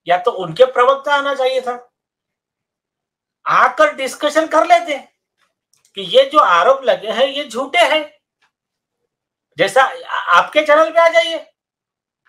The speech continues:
क्यूआईयू का आप link दे दीजिए आपकी इसका। जो कोई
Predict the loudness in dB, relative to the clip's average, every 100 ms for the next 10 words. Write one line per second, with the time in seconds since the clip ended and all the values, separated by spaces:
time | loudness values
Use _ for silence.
0 | _ _ _ -10 0 4 4 2 0 0
1 | 0 -6 -4 -6 -4 -8 -6 -6 -2 -2
2 | -2 -4 -10 -8 -10 -10 _ _ _ _
3 | -20 0 2 2 -2 -6 -6 -12 -14 _